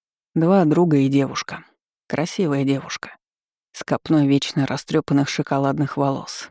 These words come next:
и милой щербинкой между зубами. Попахивает драмой. Так оно и вышло. Из моего лучшего друга Безруков стал воплощением всего, что я ненавижу.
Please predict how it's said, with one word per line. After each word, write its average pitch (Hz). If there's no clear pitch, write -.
и 151
милой 151
щербинкой 147
между 135
зубами. 135
Попахивает 151
драмой. 135
Так -
оно 139
и 139
вышло. -
Из 160
моего 185
лучшего 175
друга 165
Безруков 151
стал 165
воплощением 151
всего, 147
что -
я 143
ненавижу. 143